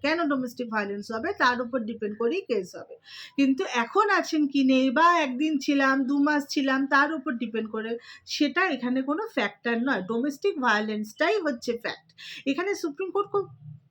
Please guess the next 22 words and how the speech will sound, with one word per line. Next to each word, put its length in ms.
খুব 200
পরিষ্কার 500
করে 200
একটা 260
কথা 280
বলে 240
দিয়েছেন 440
যে 120
ডোমেস্টিক 720
ভায়োলেন্স 500
ভিকটিম 560
can 260
enforce 640
her 140
right 260
to 80
reside 580
in 100
shared 460
household 580
even 260
if 80